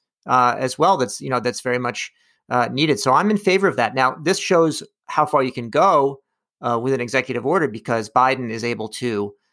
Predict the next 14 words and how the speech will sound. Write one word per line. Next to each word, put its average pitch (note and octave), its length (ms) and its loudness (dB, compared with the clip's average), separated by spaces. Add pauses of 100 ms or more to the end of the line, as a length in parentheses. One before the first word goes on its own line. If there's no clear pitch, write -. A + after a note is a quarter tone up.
(200)
establish C#3+ 680 2
the A#2 100 -8
structure E3+ 480 -2
for C3 380 2
it B2+ 80 0
and G#2+ 160 -4
instruct A2 560 -2
the A2+ 120 -6
agency C3+ 440 -4
heads A#2 260 -2
of G#2 80 -8
what A2 160 -2
to C3 60 -6
do. D#3+ 340 2